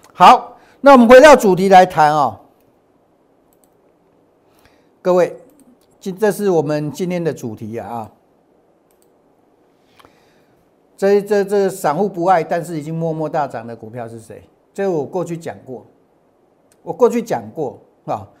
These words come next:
那我讲过我没有买啊，我说过我没有买个股票，我不会讲哦。谁？开发金。开发金啊，我们在十一月中的时候讲过。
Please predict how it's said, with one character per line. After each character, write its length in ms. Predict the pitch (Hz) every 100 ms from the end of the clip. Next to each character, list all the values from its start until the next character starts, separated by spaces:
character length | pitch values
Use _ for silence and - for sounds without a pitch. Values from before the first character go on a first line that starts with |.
| _ _ -
那 120 | 226
我 80 | 208
讲 180 | 190
过 120 | 214 220
我 60 |
没 180 | 202 202
有 120 | 208
买 220 | 202 165
啊， 80 | 156
我 100 | 156
说 140 | 190 226
过 100 | 214
我 60 |
没 140 | 180 190
有 100 | 196
买 160 | 160
个 100 | 143
股 160 | 135 135
票， 180 | 170 143
我 40 |
不 100 | 131
会 80 | 147
讲 220 | - 101
哦。 100 | 101 107 _ _ _
谁？ 280 | - 135 110 - _
开 140 | 160
发 160 | 156 156
金。 240 | 147 147 - _ _ _ _ _ _ _ _ _ _ _ _ _ _ _ _ _
开 200 | - 190
发 200 | 185 180
金 240 | 175 170
啊， 160 | 147 107 - _
我 80 | -
们 100 | 147
在 120 | 202
十 240 | 190 - 160
一 120 | 190
月 200 | 196 170
中 200 | 175 160
的 80 | 131
时 140 | 147
候 100 | 151
讲 240 | - - 104 _
过。 160 | 120